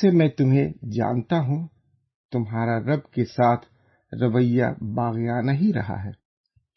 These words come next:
میں چالیس دن اور رات رب کے سامنے زمین پر منہ کے بل رہا، کیونکہ رب نے کہا تھا کہ وہ تمہیں ہلاک کر دے گا۔ میں نے اس سے منت کر کے کہا،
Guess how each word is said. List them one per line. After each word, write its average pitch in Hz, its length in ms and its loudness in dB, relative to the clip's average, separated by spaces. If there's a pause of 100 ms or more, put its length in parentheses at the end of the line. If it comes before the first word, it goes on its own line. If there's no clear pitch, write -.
(160)
میں 160 200 6
چالیس 143 600 4
دن 156 120 6 (300)
اور 135 200 2
رات 123 320 4 (480)
رب 170 280 2
کے 135 140 2
سامنے 123 400 0
زمین 127 440 2
پر 110 220 -4
منہ 160 220 2
کے 143 200 0
بل 117 240 0
رہا، 123 240 -2 (460)
کیونکہ 170 300 4
رب 139 240 4
نے 131 140 4
کہا 107 360 -6
تھا 170 260 -8 (520)
کہ 139 80 4
وہ 143 200 6
تمہیں 120 340 0 (120)
ہلاک 131 320 -2
کر 139 160 -2
دے 113 220 -2
گا۔ 117 100 -8 (920)
میں 151 180 6
نے 185 100 8 (100)
اس 135 100 2
سے - 180 0
منت 139 580 4
کر 117 180 2
کے - 160 -12
کہا، 120 420 -6